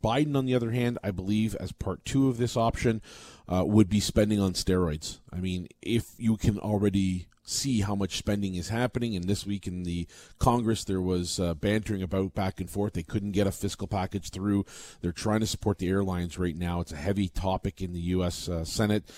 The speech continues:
and they're debating it heavily, and, uh, so Trump proposes a small, skinny package, he calls it, to support the airline. We'll see what happens into next week. But if Biden gets in,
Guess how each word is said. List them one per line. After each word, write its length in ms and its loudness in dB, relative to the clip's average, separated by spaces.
and 220 -4
they're 240 0
debating 460 4
it 80 2
heavily, 460 2
and, 300 -4
uh, 280 0
so 420 -2
Trump 260 -2
proposes 520 2
a 60 -2
small, 320 0
skinny 320 -2
package, 340 -4
he 80 -6
calls 260 -2
it, 160 -6
to 220 4
support 420 0
the 220 -2
airline. 440 -2
We'll 80 -2
see 180 4
what 140 4
happens 520 2
into 300 -2
next 320 -4
week. 320 2
But 180 2
if 300 2
Biden 340 4
gets 240 2
in, 240 2